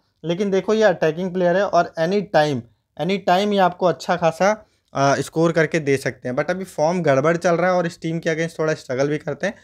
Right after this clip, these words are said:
तो मैंने छोड़ दिया है। नजीबुल्ला जदरान must have pick रहेंगे, ये इनकी टीम के most consistent hitter हैं और कंसिस्टेंट हिटर इसलिए बोला मैंने कि हिटिंग भी करते हैं और कंसिस्टेंट भी रहते हैं,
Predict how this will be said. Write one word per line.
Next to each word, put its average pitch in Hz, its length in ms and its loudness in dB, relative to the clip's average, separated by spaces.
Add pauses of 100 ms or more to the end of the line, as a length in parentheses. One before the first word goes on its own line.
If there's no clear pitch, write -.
(240)
तो 170 60 -8
मैंने 196 200 0
छोड़ 156 400 0
दिया 117 240 -2
है। 110 140 -10 (320)
नजीबुल्ला 190 460 0
जदरान 185 460 2
must 147 220 -4
have 185 180 0
pick 180 120 -2
रहेंगे, 175 440 0
ये 151 200 0
इनकी 175 220 -2
टीम 170 200 -2
के 185 160 -2
most 170 420 -4
consistent 156 580 -4
hitter 156 260 2
हैं 170 120 -2 (480)
और 143 360 0 (260)
कंसिस्टेंट 170 520 -6
हिटर 202 220 -2
इसलिए 196 240 -2
बोला 190 240 0
मैंने 180 160 0
कि 196 120 -4
हिटिंग 143 380 -2
भी 185 100 0
करते 185 240 -2
हैं 214 80 -2
और 208 60 -12
कंसिस्टेंट 180 600 -6
भी 202 140 0
रहते 120 300 -4
हैं, 120 140 -16